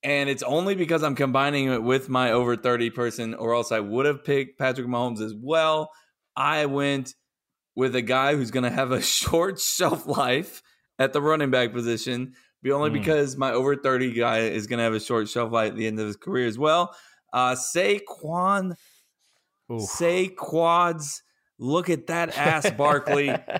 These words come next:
Speaker 1: Oh my God, bro. So that's my under twenty-five, uh, player. And, uh, Chase, who's your over thirty?
Speaker 2: So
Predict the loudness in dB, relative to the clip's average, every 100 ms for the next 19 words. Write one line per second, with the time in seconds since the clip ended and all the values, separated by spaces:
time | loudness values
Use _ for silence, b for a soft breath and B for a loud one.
0 | -4 -2 0 0 0 -4 -6 -2 -2 2
1 | 2 4 2 0 -2 2 4 4 0 -4
2 | b b b b _ _ _ -4 0 0
3 | 2 0 0 0 0 -2 -2 -4 -4 0
4 | 0 0 -2 -4 0 2 2 2 0 -4
5 | -12 -20 _ _ -4 0 2 2 -2 -4
6 | -2 -2 -2 -2 -2 -2 -2 -4 -2 -6
7 | -2 -2 0 -2 -4 -4 -6 -6 b b
8 | b b 0 2 2